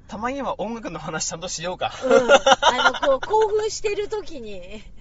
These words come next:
Speaker 1: すげえライブ良くてさ、みたいな。
Speaker 2: うん。で、でも最終的に最後にさ、来週は走るんだよなとかって話になっちゃう。
Speaker 1: うん。あの、だって俺アーティストじゃねえもん、もう。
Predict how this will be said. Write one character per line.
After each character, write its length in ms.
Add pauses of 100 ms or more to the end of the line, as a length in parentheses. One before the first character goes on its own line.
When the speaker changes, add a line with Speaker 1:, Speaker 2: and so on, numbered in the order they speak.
(600)
Speaker 1:
す 240
げ 120
え 40
ラ 140
イ 60
ブ 80
良 120
く 60
て 100
さ、 340
み 80
た 80
い 60
な。 140
Speaker 2:
う 280 (1080)
ん。 20
で、 140
で 140
も 100
最 240
終 140
的 100
に 120
最 200
後 100
に 140
さ、 140
来 240
週 240
は 120
走 240
る 140
ん 20
だ 80
よ 60
な 160
と 100
か 60
っ 60
て 100
話 260
に 60
な 60
っ 20
ち 60
ゃ 40
う。 40
Speaker 1:
う 20
ん。 200
あ 140
の、 240
だ 100
っ 20
て 140
俺 260
ア 140
ー 40
テ 80
ィ 20
ス 120
ト 60
じ 100
ゃ 40
ね 120
え 40
も 160 (320)
ん、 40
も 100
う。 60